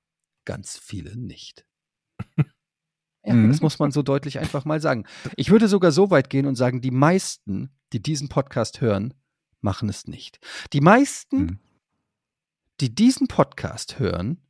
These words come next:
Speaker 1: sagen sich, „Nö, der Preis einer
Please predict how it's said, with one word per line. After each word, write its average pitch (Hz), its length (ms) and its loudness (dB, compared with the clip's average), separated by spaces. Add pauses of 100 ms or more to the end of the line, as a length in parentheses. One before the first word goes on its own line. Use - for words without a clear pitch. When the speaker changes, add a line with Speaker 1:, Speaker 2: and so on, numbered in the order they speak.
(460)
Speaker 1:
sagen 175 380 2
sich, 180 360 -4
„Nö, 107 280 0 (960)
der 120 100 0
Preis - 540 0
einer 127 400 -2